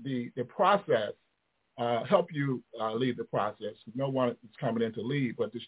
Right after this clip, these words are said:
just demonstrate how you can, on the ground in your city,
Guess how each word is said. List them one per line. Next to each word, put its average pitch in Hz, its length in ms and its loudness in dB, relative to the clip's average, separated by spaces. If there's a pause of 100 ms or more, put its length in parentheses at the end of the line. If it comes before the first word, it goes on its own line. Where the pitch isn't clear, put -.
just 120 240 -6
demonstrate 135 460 -2
how 120 420 0 (360)
you 143 240 0
can, 123 420 4
on 143 200 2
the 143 140 2 (300)
ground 127 360 4
in 135 100 0
your 147 200 6 (100)
city, 117 280 0